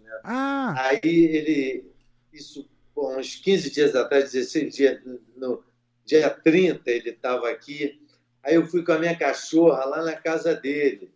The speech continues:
Speaker 1: dar um abraço, tal, não sei o quê. "Pô, e aí, Joinha, não sei o quê, eu tô indo hoje e tal." Aí meu cachorro é parrudo, faixa preta, meu cachorro.
Speaker 2: <laughs>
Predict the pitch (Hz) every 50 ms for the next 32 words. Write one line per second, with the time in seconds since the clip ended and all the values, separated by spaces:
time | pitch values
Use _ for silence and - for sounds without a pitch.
0 | _ _ _ _ _ _ _ _ _ - 135 139 131 123 117 - - 123 139 151
1 | 156 147 139 127 - - - _ _ - 156 156 156 151 143 135 135 - - 139
2 | 127 - _ - 151 151 151 151 151 - _ _ _ _ _ _ - - 185 185
3 | 180 170 160 175 175 175 175 175 180 175 165 160 165 165 156 170 175 175 170 160
4 | 160 160 156 - - 151 143 _ - 175 170 165 165 165 - 165 165 170 175 170
5 | 160 156 143 139 165 180 185 175 165 151 - - 139 - - 175 170 170 - -
6 | _ _ _ _ _ _ _ - 160 185 185 180 202 190 - 175 160 147 - -
7 | - 175 165 160 170 170 - - 180 175 156 131 131 139 165 185 185 175 147 -
8 | 117 113 _ - 151 147 151 165 147 - - 143 139 147 147 139 135 - 120 110
9 | - 117 117 - - 117 135 220 - - 208 - - - 190 - - 220 - _